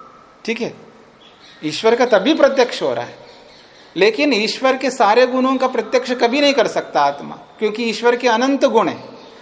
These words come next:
तो अनंत गुणों का प्रत्यक्ष कभी भी शांत व्यक्ति नहीं कर सकता, उसके बावजूद भी ईश्वर का प्रत्यक्ष माना जाता है।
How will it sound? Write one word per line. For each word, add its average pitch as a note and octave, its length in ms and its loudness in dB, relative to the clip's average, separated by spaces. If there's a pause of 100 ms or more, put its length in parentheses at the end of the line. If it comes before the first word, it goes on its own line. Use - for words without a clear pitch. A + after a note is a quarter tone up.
(140)
तो A3 60 0
अनंत B3 320 2
गुणों C4+ 280 0
का C4+ 100 2
प्रत्यक्ष C4 440 -2
कभी B3+ 320 0
भी C#4 140 -2
शांत B3 320 2
व्यक्ति B3 320 0
नहीं B3+ 120 2
कर E3+ 140 2
सकता, - 480 -8 (560)
उसके A#3 260 0
बावजूद E3+ 480 2
भी C#4+ 280 2
ईश्वर - 280 2
का C#4+ 120 2
प्रत्यक्ष C4+ 500 0
माना A3 280 4
जाता B2+ 320 -4
है। - 100 -12